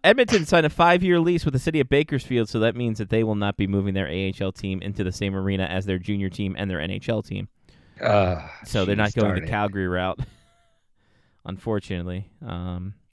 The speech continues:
Speaker 1: so, yeah, the Bakerfield Condors will be there for another five more years, baby. Gotta love
Speaker 2: I
Speaker 1: that.
Speaker 2: saw a fantastic video of the Bakerfield Condors where they brought a real condor out
Speaker 1: Yeah.
Speaker 2: onto the ice.
Speaker 1: Oh, yeah.
Speaker 2: Uh,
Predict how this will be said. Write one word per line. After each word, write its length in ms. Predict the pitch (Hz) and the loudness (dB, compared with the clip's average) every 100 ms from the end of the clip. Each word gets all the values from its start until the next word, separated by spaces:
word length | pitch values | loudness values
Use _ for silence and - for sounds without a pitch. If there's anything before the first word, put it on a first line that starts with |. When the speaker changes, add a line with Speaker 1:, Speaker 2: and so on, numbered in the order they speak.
| _ | _
Speaker 1:
so, 120 | - 123 | -8 -4
yeah, 140 | 147 | -4
the 120 | 92 | -4
Bakerfield 500 | 95 107 113 110 110 | -4 -4 -4 -4 -4
Condors 500 | - 110 120 95 90 | -2 -4 -4 -4 -4
will 80 | 98 | -4
be 100 | 95 | -6
there 180 | 92 92 | -4 -6
for 140 | 95 92 | -8 -8
another 200 | 92 92 | -8 -10
five 480 | - 95 98 101 101 | -10 -8 -6 -8 -8
more 280 | 95 101 | -8 -8
years, 340 | 98 90 90 87 | -10 -12 -14 -14
baby. 320 | 98 95 98 - _ _ _ _ _ _ _ _ | -12 -12 -12 -16 _ _ _ _ _ _ _ _
Gotta 160 | 90 92 | -16 -12
love 160 | 90 | -8
Speaker 2:
I 20 | |
Speaker 1:
that. 80 | 92 | -2
Speaker 2:
saw 200 | 107 147 | 0 2
a 40 | 117 | 0
fantastic 760 | - 104 - 117 117 117 90 87 | -2 -6 -6 -4 -4 -6 -12 -12
video 460 | 90 98 87 85 | -10 -8 -8 -8
of 60 | 85 | -8
the 60 | 80 | -10
Bakerfield 680 | 92 85 87 - 90 85 | -10 -10 -12 -8 -6 -6
Condors 640 | - 90 85 82 80 78 85 | -6 -4 -4 -6 -6 -6 -6
where 120 | 85 | -4
they 140 | 82 | -4
brought 240 | 82 90 85 | -2 -2 -2
a 60 | |
real 280 | 78 85 87 | -2 -2 -2
condor 600 | 87 - 85 87 98 101 | -2 -4 -2 -2 0 0
out 240 | 110 110 - - | 0 0 -4 -12
Speaker 1:
Yeah. 300 | 170 220 269 - _ | -12 -8 -8 -10 _
Speaker 2:
onto 240 | 107 104 | -4 -2
the 240 | 101 107 107 | -2 0 2
ice. 360 | 110 110 - - | 0 -2 -10 -10
Speaker 1:
Oh, 120 | 226 | -10
yeah. 160 | 220 87 | -6 -6
Speaker 2:
Uh, 220 | 82 | -6